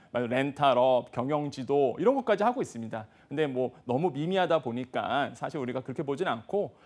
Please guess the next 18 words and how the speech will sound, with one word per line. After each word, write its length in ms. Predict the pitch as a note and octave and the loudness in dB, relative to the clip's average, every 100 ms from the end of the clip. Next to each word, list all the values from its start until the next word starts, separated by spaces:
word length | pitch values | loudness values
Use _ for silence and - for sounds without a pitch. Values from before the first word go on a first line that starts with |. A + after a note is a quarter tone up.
| - | -6
뭐 120 | B2+ | 2
할부금융이 600 | G3 C4 D4 D4 B3 A#3 | 4 4 2 2 2 0
대표적인 720 | B2 A2+ - D4 B3 G#3 G3+ | -4 -8 -2 2 2 2 -4
직무라고 400 | - C#3+ D3+ D3 | -6 -6 -4 -4
말씀드릴 520 | C3+ A2+ C3+ C3 B2+ | -6 -10 -12 -10 -10
수가 280 | B2+ - C3+ - - - | -12 -8 -8 -8 -20 -8
있겠죠. 680 | B2+ B2+ F#3 - A#2 A#2+ A2+ | -8 2 2 2 -2 -2 -2
그래서 200 | B2 C#3+ | -4 -4
주요 460 | - E3 A3 C#4 C#4 | -2 4 6 4 0
어떤 400 | - A#2+ C3 C#3 | -6 -4 -4 -4
사업 360 | C3+ - B3+ A3+ | -4 0 0 2
영역만 480 | A#2+ D3 G3+ B2 A2+ | -2 0 -2 -2 -4
우리가 260 | A2 A#2 | -6 -6
좀 180 | A#2 B2+ | -6 -6
포트폴리오 460 | B2 G#3+ B3 G3 D#3 | -6 -6 -4 -2 -2
확인했고, 760 | F3+ G#3 G#3+ - G3+ G3 - _ - - - - | -2 -2 -4 -4 -2 0 -2 _ -20 -18 -18 0
그다음 540 | G3+ C#4 D4 D4 C#4+ | 8 10 10 8 8
가보시면은 720 | F#3+ F3 F#3 F#3+ F#3+ B3+ C#3+ | 6 6 4 0 0 0 -2